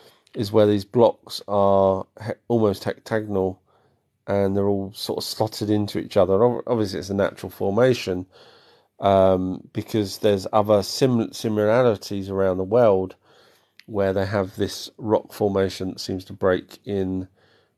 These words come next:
that kind of pattern. But the stories go that that was, um, the crossing place for the giant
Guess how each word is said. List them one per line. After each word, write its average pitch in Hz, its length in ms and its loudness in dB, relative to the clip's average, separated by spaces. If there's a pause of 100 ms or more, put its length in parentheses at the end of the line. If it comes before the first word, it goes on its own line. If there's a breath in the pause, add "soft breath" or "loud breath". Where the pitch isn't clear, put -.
(120)
that - 220 -4
kind 98 160 2
of - 240 -6
pattern. 95 560 -2 (1080)
But - 120 -2
the 101 60 -6
stories 110 440 4
go 104 340 4
that 101 280 -2
that 107 200 0
was, 92 420 -2 (540 soft breath)
um, 90 680 0 (300)
the 101 340 2
crossing 101 480 -2
place 95 540 -4 (340 soft breath)
for - 160 -8
the 95 120 -2
giant 101 580 2